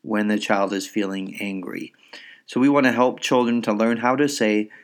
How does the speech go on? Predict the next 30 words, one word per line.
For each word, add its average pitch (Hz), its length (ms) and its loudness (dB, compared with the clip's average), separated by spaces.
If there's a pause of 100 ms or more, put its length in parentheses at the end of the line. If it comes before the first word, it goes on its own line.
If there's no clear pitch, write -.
(200)
"I'm 107 180 2
really 117 460 2
angry 110 580 -2 (160)
right 107 300 -2
now," 98 340 -6 (760)
and 120 120 0
learning 120 320 2
how 123 180 2
to 143 80 4
say, 113 400 0 (180)
"I 120 100 -2
need 113 220 2
ten 120 220 0
minutes 117 300 0
to 135 120 0
cool 135 360 2
off, 104 340 2 (260)
then 107 220 0
I 104 80 -2
can 107 220 -2
talk," - 420 -4 (340)
or 117 160 2
some 117 280 2
other 123 320 4
self-soothing 107 800 0
strategy. 101 680 -2 (640)
When 131 140 2
people 156 300 4
get 160 200 4
angry, 107 560 2